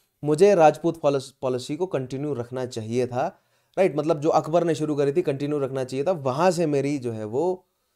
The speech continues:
सिचुएशन खराब हुई है, ठीक है। So, देखिएगा, पहला पॉइंट क्या है, औरंगजेब्स रिलीजियस पॉलिसी was largely based on the analysis of first half of Aurangzeb's reign,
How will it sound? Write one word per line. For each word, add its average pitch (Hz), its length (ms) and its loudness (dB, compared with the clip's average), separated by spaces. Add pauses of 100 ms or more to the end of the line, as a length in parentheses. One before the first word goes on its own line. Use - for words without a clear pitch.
(100)
सिचुएशन 127 480 -8
खराब 113 480 -6
हुई 104 100 -4
है, 95 160 -16 (420)
ठीक 185 200 0
है। - 180 -8 (500)
So, 170 160 0
देखिएगा, 160 300 4
पहला 160 240 6
पॉइंट 190 240 2
क्या 208 140 4
है, - 60 2
औरंगजेब्स 202 460 6
रिलीजियस 196 420 0
पॉलिसी 175 340 0
was 202 140 2
largely 175 520 4
based 185 280 6
on 185 160 2
the 180 140 4
analysis 180 360 -2
of 196 80 -2 (180)
first 226 260 4 (160)
half 175 240 4
of 170 140 4 (120)
Aurangzeb's 147 580 0
reign, 139 280 -4